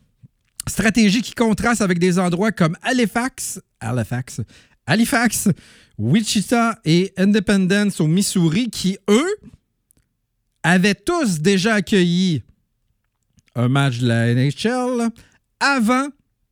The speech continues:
le coup d'envoi du calendrier régulier, sans payer aucun argent. Les équipes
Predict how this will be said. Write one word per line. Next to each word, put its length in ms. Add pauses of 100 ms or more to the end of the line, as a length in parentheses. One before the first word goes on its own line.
(800)
le 140
coup 180
d'envoi 320
du 100
calendrier 420
régulier, 680 (1500)
sans 440
payer 600 (100)
aucun 560
argent. 400 (1800)
Les 500
équipes 560